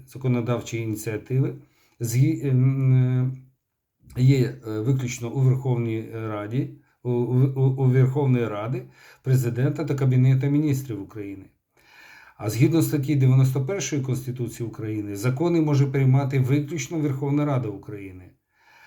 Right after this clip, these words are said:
е, яка складається з чотириста п'ятдесяти депутатів-кнопкодавів, які в свою чергу підпорядковані олігархам і виконують їх волю,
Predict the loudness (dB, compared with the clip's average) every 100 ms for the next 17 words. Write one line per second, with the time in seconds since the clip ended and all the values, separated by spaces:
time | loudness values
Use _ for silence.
0 | -20 -20 -20 -10 -4 0 2 2 -2 0
1 | 2 4 4 2 -2 -2 0 2 2 0
2 | -2 0 0 -2 -4 -4 0 0 0 -2
3 | -2 0 0 -2 0 0 0 -2 0 2
4 | 0 2 2 0 -4 -16 -20 -20 -20 -2
5 | 0 2 2 0 2 4 4 2 2 2
6 | 0 -2 -2 0 2 0 -2 0 4 6
7 | 6 4 0 0 -2 -4 -2 0 0 -2
8 | -4 -4 -2 -2 -2 -2 0 0 0